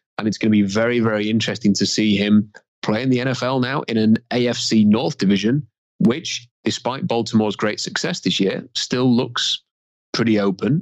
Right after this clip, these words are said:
And, it, you know, there is gonna be opportunities for the Bengals, if they can build around Burrow, to, uh, to become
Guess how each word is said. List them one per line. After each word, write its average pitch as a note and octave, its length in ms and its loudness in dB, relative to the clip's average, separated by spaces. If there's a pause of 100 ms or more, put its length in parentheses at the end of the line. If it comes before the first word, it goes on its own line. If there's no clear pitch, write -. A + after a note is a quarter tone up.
And, A2+ 160 -2
it, - 340 -6
you B2+ 100 0
know, G#2+ 140 0
there A2 200 2
is B2+ 120 -2
gonna A2+ 200 0
be A2+ 160 0
opportunities A2+ 640 0
for - 100 -2
the G2+ 80 4
Bengals, G#2 500 0
if - 120 -6
they G#2 80 -4
can F#2+ 160 -2
build G2+ 180 -2
around C#3 300 -2
Burrow, G2+ 360 -2 (580)
to, G#2 360 2
uh, G2+ 240 -2
to - 80 -6
become G#2+ 380 -2